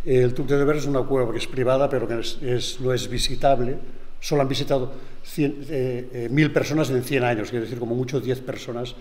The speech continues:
diez personas al año. Estos dos están en medio de una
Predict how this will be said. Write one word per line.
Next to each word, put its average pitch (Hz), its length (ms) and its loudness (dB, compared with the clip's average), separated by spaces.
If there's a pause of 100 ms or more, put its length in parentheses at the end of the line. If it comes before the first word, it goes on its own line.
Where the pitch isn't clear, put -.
(340)
diez 117 160 -4
personas 98 420 -6
al 90 120 -6
año. 87 220 -8 (400)
Estos 139 260 0
dos 170 140 2
están 160 260 0
en 131 180 0
medio 185 300 4
de 147 80 0
una 120 400 -4